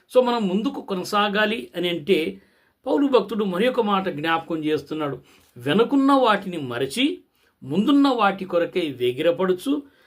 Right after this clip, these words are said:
క్రీస్తు యేసునందు ఉన్న ఉన్నత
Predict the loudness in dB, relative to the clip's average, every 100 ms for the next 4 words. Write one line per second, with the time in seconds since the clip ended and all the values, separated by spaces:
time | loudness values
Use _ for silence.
0 | _ _ 0 4 4 4 0 2 0 -2
1 | -2 0 2 2 2 0 -4 -6 -4 -4
2 | 0 0 0